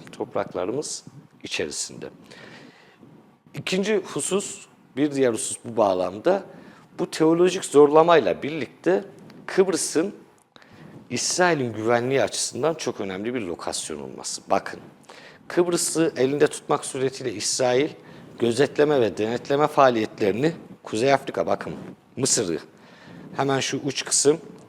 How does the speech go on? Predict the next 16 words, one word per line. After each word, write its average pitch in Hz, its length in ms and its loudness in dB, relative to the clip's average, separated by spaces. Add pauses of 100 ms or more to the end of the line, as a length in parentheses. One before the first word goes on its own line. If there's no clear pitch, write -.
(120)
Sinay 123 460 4
Yarımadası. 78 680 0 (680)
Refah 117 300 0
kapısı - 400 0
orada 98 300 4
zaten. 76 440 -6 (520)
Çok 170 260 2
rahat 160 220 6
bir 151 80 0
şekilde 147 640 4 (220)
s-, - 480 -6
hava, 143 600 6 (440)
deniz 139 580 2
ve 123 120 -2
kara 131 280 4
anlamında 110 680 4